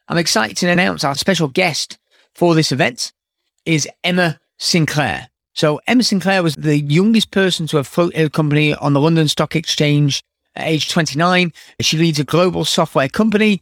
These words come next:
She was actually in New York at the time of this event, but we asked her and she's flying back and coinciding it with other, she's making the trip for us, but she's gonna do other things in the U K as well. She was also unicef's first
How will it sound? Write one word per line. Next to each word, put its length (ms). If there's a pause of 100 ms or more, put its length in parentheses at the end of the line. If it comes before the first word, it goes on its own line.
(160)
She 160
was 140
actually 240
in 100
New 160
York 340
at 60
the 80
time 300
of 40
this 120
event, 420
but 340
we 220
asked 240
her 60
and 120
she's 220
flying 400
back 340 (380)
and 160
coinciding 460
it 80
with 100
other, 280 (280)
she's 240
making 240
the 60
trip 220
for 300
us, 140
but 160
she's 80
gonna 160
do 140
other 180
things 320
in 160
the 60
U 160
K 340 (340)
as 120
well. 280 (140)
She 100
was 100
also 480 (200)
unicef's 480
first 480